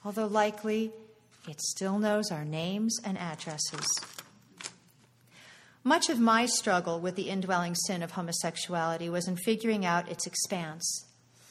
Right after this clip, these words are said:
and deciding whether I was going to agree with God's vocabulary and God's dictionary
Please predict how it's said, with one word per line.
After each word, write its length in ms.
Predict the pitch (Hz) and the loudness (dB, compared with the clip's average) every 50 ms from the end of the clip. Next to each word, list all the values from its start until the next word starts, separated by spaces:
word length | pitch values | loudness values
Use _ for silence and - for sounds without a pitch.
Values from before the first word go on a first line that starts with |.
| - - - - - - _ - - | -20 -20 -20 -20 -20 -20 _ -4 0
and 220 | 214 220 220 214 | 2 2 2 2
deciding 760 | 202 214 208 - 285 262 240 247 262 247 226 190 180 180 185 | 2 2 4 6 6 6 6 6 6 6 4 2 2 0 2
whether 240 | 185 190 190 190 202 | 4 4 6 6 6
I 120 | 196 185 190 | 6 6 4
was 120 | 190 180 | 4 2
going 240 | - 202 185 180 180 | 0 0 0 0 -2
to 140 | 180 - 208 | -2 -2 -2
agree 300 | 190 185 185 202 196 196 | -2 0 0 2 2 2
with 180 | 180 180 180 190 | 2 0 -2 -2
God's 320 | 208 190 214 247 233 - | 0 2 2 2 0 0
vocabulary 880 | - 185 175 - - 180 165 160 - 175 175 165 165 160 156 156 160 - | -4 -4 -6 -4 -2 -2 -2 -2 0 -2 -4 -2 -2 -2 -4 -4 -6 -6
and 180 | - 190 190 175 | -4 -2 -2 2
God's 340 | 190 196 208 247 247 - - | 2 4 6 4 4 2 -2
dictionary 760 | - 175 165 - - - 180 170 170 170 165 165 165 175 | -6 -6 -6 -6 -6 -6 -4 -4 -4 -6 -6 -6 -8 -8